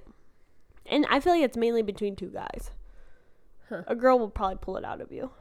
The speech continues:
Speaker 1: <laughs>
Speaker 2: That's true. She'll be like, "Tell me what is wrong."
Speaker 1: Exactly.
Speaker 2: Yeah. Yeah. Okay, so if somebody is dramatic, maybe they realize it, or they're like, "Drama follows me everywhere."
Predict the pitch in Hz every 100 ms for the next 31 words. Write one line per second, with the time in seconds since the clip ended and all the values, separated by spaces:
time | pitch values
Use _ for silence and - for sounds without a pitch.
0 | - - 208 - - 254 - - - -
1 | - 403 - 453 - 415 427 427 359 -
2 | 262 190 - - - - 208 233 247 233
3 | - 240 220 - - - 254 226 190 -
4 | - - 311 302 262 - - - - _
5 | _ _ - - - 165 208 - - -
6 | 285 196 196 254 233 294 277 247 - 185
7 | 180 180 - - - - - 196 170 170
8 | 175 - 214 220 202 185 170 165 170 -
9 | - - 208 208 190 190 - - - -
10 | - - - - 202 202 202 202 180 180
11 | 190 170 170 165 - -